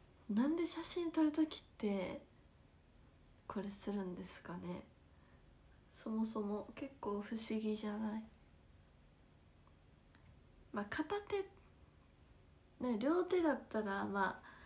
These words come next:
こんなことができたりするかもしれないけど、あの、片手になると、まあね、グーかチョキかパーですよね。あ、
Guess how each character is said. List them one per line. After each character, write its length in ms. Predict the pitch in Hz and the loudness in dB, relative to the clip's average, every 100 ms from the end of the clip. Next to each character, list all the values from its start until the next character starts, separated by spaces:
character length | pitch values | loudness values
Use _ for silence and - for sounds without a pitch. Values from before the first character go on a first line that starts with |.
| - - | -20 -8
こ 140 | - | -4
ん 100 | 214 | 0
な 120 | 226 233 | 0 0
こ 120 | 240 | -2
と 180 | 233 208 | 0 -2
が 100 | 185 | -2
で 160 | 196 | -2
き 100 | 196 | -6
た 140 | - - | -6 -8
り 100 | 185 | -6
す 160 | - | -4
る 100 | 190 190 | -4 -4
か 120 | 175 | -6
も 100 | 185 | -8
し 160 | 196 | -6
れ 100 | 196 | -4
な 140 | 196 196 | -2 -4
い 100 | 202 | -6
け 120 | 202 | -6
ど、 520 | 180 190 190 - - - - - - - - - | -4 -2 -2 -4 -6 -12 -20 -20 -20 -20 -20 -8
あ 180 | - 196 | -2 -2
の、 180 | 180 185 | -2 -4
片 320 | - 277 320 | -4 0 0
手 180 | 320 330 | 2 2
に 140 | 311 | 2
な 140 | 302 294 | 2 2
る 120 | 277 - | 0 -2
と、 480 | 269 262 214 - - - - - - - - - - | -2 0 0 -2 -8 -18 -20 -20 -20 -20 -20 -20 -10
ま 280 | 226 214 196 | -4 -2 -2
あ 40 | 185 | -2
ね、 360 | 185 190 202 - - - - - - - - - - - - - - - - - - | -4 -4 -6 -10 -16 -20 -20 -20 -20 -20 -20 -20 -20 -20 -20 -20 -20 -20 -20 -20 -16
グ 320 | - 214 196 185 | -4 -2 -2 -4
ー 20 | |
か 140 | - - | -10 -12
チ 100 | - | -16
ョ 40 | - | -18
キ 120 | - | -20
か 140 | - - - | -18 -18 -14
パ 120 | - | -10
ー 180 | 208 190 | -8 -10
で 20 | 190 - - | -12 -20 -14
す 60 | 202 | -10
よ 80 | 196 | -8
ね。 440 | 196 208 220 220 220 - - - - - - - - - - - - - - - - - - - - - - - - - - - | -6 -4 -4 -4 -8 -20 -20 -20 -20 -20 -20 -20 -18 -20 -20 -20 -20 -20 -20 -20 -20 -20 -20 -20 -20 -20 -20 -20 -20 -20 -18 -8
あ、 180 | 208 | -8